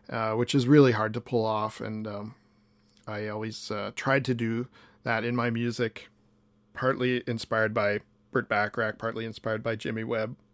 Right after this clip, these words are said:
Like, the way that the lyrics are so, uh, <laughs> so kind of direct and, uh, personal, I guess that had a real effect on me as well, because I've done, I've certainly done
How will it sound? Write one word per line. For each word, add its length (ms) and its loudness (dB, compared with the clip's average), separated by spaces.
Like, 240 2
the 140 6
way 200 8
that 180 8
the 100 8
lyrics 520 6
are 120 4
so, 840 4
uh, 500 -4
<laughs> 720 -8
so 280 6
kind 220 2
of 120 2
direct 580 6
and, 500 -2
uh, 360 -6
personal, 840 2
I 120 6
guess 240 4
that 260 4
had 220 2
a 80 4
real 260 0
effect 340 -4
on 160 -2
me 120 -4
as 180 -6
well, 300 2
because 580 -8
I've 240 -6
done, 300 0
I've 120 -2
certainly 320 2
done 440 -2